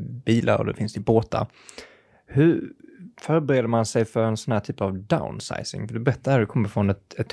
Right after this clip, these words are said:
hus i Kiruna och jag, jag gissar att liksom ganska stor ytskillnad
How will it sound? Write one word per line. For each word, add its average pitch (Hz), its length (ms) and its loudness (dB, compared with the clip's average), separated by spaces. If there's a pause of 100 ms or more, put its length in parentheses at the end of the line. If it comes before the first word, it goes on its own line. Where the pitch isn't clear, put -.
hus 147 500 2
i 107 500 -4
Kiruna 117 580 2
och - 140 2
jag, 113 120 4 (120)
jag - 320 -4
gissar 104 440 0
att - 280 -8
liksom 107 560 -6 (460)
ganska 117 340 0
stor 107 560 0
ytskillnad 113 880 0